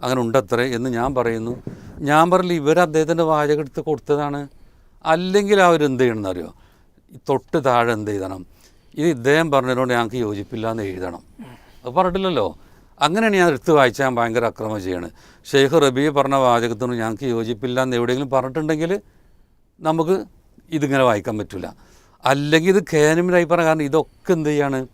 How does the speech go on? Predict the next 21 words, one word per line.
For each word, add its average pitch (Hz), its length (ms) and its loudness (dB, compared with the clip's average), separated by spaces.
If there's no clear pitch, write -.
കെ 123 40 0
എൻ 139 380 2
എം 160 160 -6
അദ്ദേഹത്തെ 127 460 0
അംഗീകരിച്ചുകൊണ്ടാണ് 135 920 0
എഴുതണം. 98 200 -6
വാസ്തവത്തിൽ 143 480 -2
ഷെയ്ഖ് 135 400 0
റബീനെ 143 440 -2
കിട്ടിയതുകൊണ്ടാണ് 143 880 -2
ഈ 143 80 -6
ബുക്ക് 135 380 -2
തന്നെ 156 160 0
ഓല് 107 140 0
എഴുതണേ. 85 320 -8
കാരണം 131 160 -4
ഓൽക്ക് 131 240 -2
അതിൽ 147 160 4
എന്തോ 135 260 -2
മന്ത്രം 131 420 -2
നിഷേധിക്കാൻ 117 720 -6